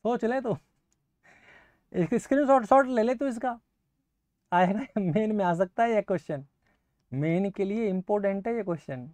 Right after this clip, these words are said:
ठीक है, ध्यान रखियो। चलो, आपने कहा, "ठीक है सर, बताइए क्या क्या संभावना मैं कर सकता हूँ?" पहला,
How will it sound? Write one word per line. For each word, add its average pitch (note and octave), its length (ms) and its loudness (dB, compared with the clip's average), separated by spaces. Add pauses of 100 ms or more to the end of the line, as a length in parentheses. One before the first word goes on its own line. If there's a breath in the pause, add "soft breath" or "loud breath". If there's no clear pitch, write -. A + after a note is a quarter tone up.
ठीक G3 180 -4
है, E4+ 120 0 (800)
ध्यान E3+ 200 0
रखियो। C3 340 -6 (220)
चलो, B2 200 -6 (1200)
आपने D3 320 -4
कहा, C3+ 100 -4
"ठीक G3 220 -4
है G3 60 -2
सर, G3+ 140 -8 (140)
बताइए F#3+ 360 2
क्या F#3 140 0
क्या F3 100 -4
संभावना E3 420 0
मैं E3+ 140 -2
कर E3 100 -2
सकता - 280 -4
हूँ?" D#3 180 -6 (3250 soft breath)
पहला, D#3+ 340 10